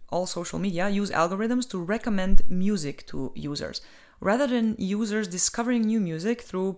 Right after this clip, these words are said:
personal taste or recommendations from friends or family.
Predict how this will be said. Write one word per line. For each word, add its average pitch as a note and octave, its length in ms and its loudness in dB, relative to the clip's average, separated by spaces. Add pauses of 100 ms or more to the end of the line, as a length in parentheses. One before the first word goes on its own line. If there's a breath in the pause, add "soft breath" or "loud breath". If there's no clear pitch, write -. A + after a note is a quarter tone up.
personal A#3 400 -2
taste D#3 440 0
or D#3 220 -2
recommendations F3 800 -6
from D3+ 200 -10
friends D#3 340 -6
or D3 60 -10
family. D3 460 -4